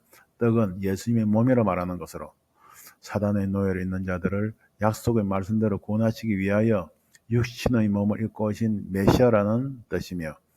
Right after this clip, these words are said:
포도주는 예-, 예수님이 약속의 말씀대로 사단의 머리를 밟기 위하여 대속제물로 죽으시는 대속의 잔을 말하는 것으로 나의 피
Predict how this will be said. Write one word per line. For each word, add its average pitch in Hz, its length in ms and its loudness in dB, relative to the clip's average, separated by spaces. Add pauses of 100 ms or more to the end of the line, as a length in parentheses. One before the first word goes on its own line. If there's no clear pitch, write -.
(220)
포도주는 98 540 -4
예-, 92 180 -6
예수님이 110 640 2 (440)
약속의 113 480 2
말씀대로 101 680 -2 (100)
사단의 113 500 0
머리를 110 360 2
밟기 101 380 -4
위하여 101 440 -2 (400)
대속제물로 117 800 0
죽으시는 101 640 -4
대속의 107 500 0
잔을 131 320 2
말하는 90 340 -2
것으로 80 380 -14 (680)
나의 95 360 -2
피 87 340 -8